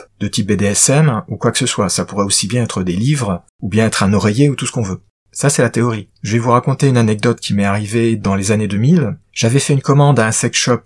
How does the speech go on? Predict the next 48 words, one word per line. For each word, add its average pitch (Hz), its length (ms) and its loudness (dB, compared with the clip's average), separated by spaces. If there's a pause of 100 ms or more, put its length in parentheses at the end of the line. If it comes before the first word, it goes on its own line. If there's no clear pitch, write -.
B 101 240 -2
D 104 120 0
S 107 220 2
M 113 100 2
bien 98 160 0
connu, 147 500 2
que - 80 -8
je 98 100 -6
ne 92 100 -2
vais 95 100 -4
pas - 100 -2
citer, 160 380 0 (180)
et 117 80 -6
quand 139 140 0
la 147 100 6
boîte 143 220 2
en 139 60 0
carton 127 420 -2
est 113 80 0
arrivée, 107 440 0 (140)
eh 113 120 -4
ben, 110 160 0
c'était 123 280 0
une 110 220 2
grande 143 280 4
boîte. 123 320 2 (260)
Elle 110 80 -6
faisait 98 320 -4
facilement 113 640 0
soixante 127 380 0
centimètres 113 600 -4
de 98 180 -6
long. 95 440 -2 (220)
Eh 120 100 0
ben, 110 160 4
la 113 140 4
boîte, 127 300 2
elle 101 100 2
était 131 440 0
presque - 360 -2
complètement 135 500 0
défoncée. 123 640 2
Il 135 80 -4
y 113 40 2
avait 104 220 -2
un 127 140 2
des 123 140 4
bords 113 500 2